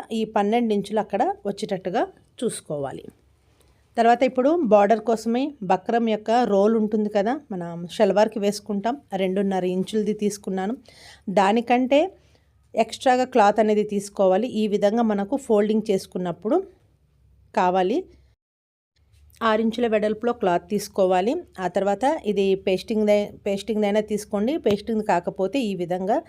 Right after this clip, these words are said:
ఫిక్స్ చేస్తూ స్టిచ్చింగ్ అనేది వేసుకోవాలి. తర్వాత నేను ఫోల్డింగ్‌లో క్లాత్ అనేది జాయింట్ వేసుకున్నాను. చూడండి, ఈ విధంగా క్లాత్ అనేది వచ్చేటట్టుగా చూసుకోవాలి.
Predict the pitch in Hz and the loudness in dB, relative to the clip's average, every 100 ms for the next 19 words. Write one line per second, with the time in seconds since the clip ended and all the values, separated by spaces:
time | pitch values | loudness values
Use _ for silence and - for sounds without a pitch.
0 | - - _ - 233 - 214 202 277 285 | -14 -20 _ -2 -2 -2 -2 -2 -2 -4
1 | - 202 226 202 185 170 151 156 160 - | -4 -6 -2 -2 -2 -2 -2 -2 -4 -2
2 | 180 160 160 254 - _ _ _ - 226 | 0 0 -2 -4 -8 _ _ _ -4 0
3 | 233 294 330 247 208 196 214 214 233 247 | 2 2 0 2 0 0 2 2 4 0
4 | 240 233 202 208 208 196 196 302 269 175 | 0 2 2 4 0 0 -2 -2 -4 -4
5 | 156 175 202 214 190 175 - 175 160 175 | 0 2 0 -2 -2 -2 -4 -6 -4 -4
6 | 330 - _ - 190 190 285 403 202 190 | -6 -8 _ -6 -4 -2 -4 -6 -6 -4
7 | 185 180 208 214 175 170 175 175 240 190 | -2 -2 -4 -2 -2 -2 -4 -4 -4 -4
8 | 175 190 - - 170 302 - _ _ _ | -6 -8 -8 -6 -4 -4 -6 _ _ _
9 | - 220 220 196 160 | -4 -4 0 0 0